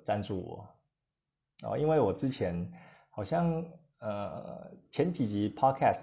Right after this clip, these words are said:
有录到，然后有说，呃，之前有一位就是有赞助我这个 Patreon，啊，我就，我那时候就很开心啊。那结果呢，后来就发现说，哎，原来这个赞助者他不知道他是点错还是怎样，然后最后他就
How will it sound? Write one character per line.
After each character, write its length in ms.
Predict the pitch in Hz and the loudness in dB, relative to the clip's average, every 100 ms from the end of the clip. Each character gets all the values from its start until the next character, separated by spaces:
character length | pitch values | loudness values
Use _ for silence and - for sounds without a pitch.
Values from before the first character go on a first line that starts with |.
| 98 | -4
有 140 | 87 | -4
录 220 | 92 107 95 | -2 -2 2
到， 320 | 101 80 - 107 | 2 2 -4 -8
然 20 | |
后 100 | 95 | -4
有 120 | 92 | -4
说， 300 | 87 107 104 | -2 0 0
呃， 160 | - 98 | 0 -2
之 140 | 95 | -2
前 200 | 151 127 | -4 -2
有 120 | 98 87 | -2 -2
一 100 | 92 | 0
位 240 | 107 95 - - - - | 0 0 -4 -18 -20 -4
就 80 | 113 | 2
是 80 | 113 | 4
有 160 | 85 | 2
赞 240 | - 110 98 | 4 2 2
助 180 | 104 | -2
我 200 | 87 82 - - | -2 -6 -10 -14
这 100 | - | -4
个 120 | 98 | -4
Patreon， 380 | 90 110 104 95 - - - - - - - - - - - - | 2 2 2 -2 -10 -18 -20 -20 -20 -20 -20 -20 -20 -20 -20 -6
啊， 100 | 101 | -2
我 100 | 107 | 0
就， 140 | 113 | 0
我 100 | 123 | 2
那 80 | 127 | 6
时 60 | 131 | 6
候 60 | |
就 120 | 131 123 | 8 6
很 140 | 98 | 4
开 180 | 95 98 | 2 2
心 240 | - 95 | 0 -4
啊。 140 | 87 - - - - - - - | -4 -8 -18 -20 -20 -20 -12 -2
那 80 | |
结 160 | 147 120 | 4 4
果 140 | 107 | 4
呢， 100 | 92 | 2
后 140 | 95 120 | 4 6
来 180 | 90 87 | 6 2
就 100 | 95 | 0
发 180 | 98 95 | 2 2
现 140 | 92 | 0
说， 100 | 95 | -2
哎， 160 | 113 117 - | -4 -6 -4
原 140 | 107 104 | 0 2
来 80 | |
这 100 | 113 | 4
个 80 | 117 | 2
赞 200 | 107 113 | 4 2
助 140 | 110 101 | 0 -2
者 120 | - | -2
他 120 | 95 | -4
不 280 | 110 - - | -4 -8 0
知 60 | 143 | 4
道 100 | 120 | 6
他 120 | 120 | 4
是 120 | 123 | 0
点 260 | 110 87 80 | -2 -2 -4
错 220 | - 110 | -2 0
还 80 | 90 | 0
是 80 | 82 | -2
怎 80 | |
样， 140 | 80 85 | -6 -4
然 80 | 95 | -2
后 40 | |
最 140 | 110 | 2
后 80 | 113 | 4
他 100 | 104 | 4
就 200 | 101 98 | 2 0